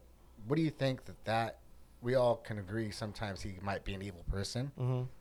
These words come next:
Speaker 1: He is now influencing something to maneuver and play the chess game, but he's utilizing B L M to make his moves, right?
Speaker 2: Mm-hmm.
Speaker 1: And they're allowing it because money talks,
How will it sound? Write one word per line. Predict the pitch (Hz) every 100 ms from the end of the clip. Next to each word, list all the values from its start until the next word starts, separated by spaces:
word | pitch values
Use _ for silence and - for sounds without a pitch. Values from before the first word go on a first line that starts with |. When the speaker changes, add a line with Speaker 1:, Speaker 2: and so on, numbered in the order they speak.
| - - -
Speaker 1:
He | - 151 156 156 - - - - - - -
is | 110
now | 120 113
influencing | 117 - 110 104 98 104
something | - 95 - 135
to | - 98
maneuver | 98 107 110 87 82 85 - - -
and | 101
play | - 117
the | 98
chess | - - 98 -
game, | - 82 78 78 - - -
but | 101
he's | 95 87 - 113
utilizing | 104 127 117 90 90 92 95 - - - - -
B | 113 113
L | 104 104
M | 104 92 90 - - - - -
to | 117 104 104
make | 101 -
his | 104 92
moves, | 95 98 85 71 - -
right? | 87 123 -
Speaker 2:
Mm-hmm. | 139 135 131 127 - - -
Speaker 1:
And | 127 123
they're | 127
allowing | 123 123 117
it | 120
because | 113 127 98
money | 107 104
talks, | - 104 - - -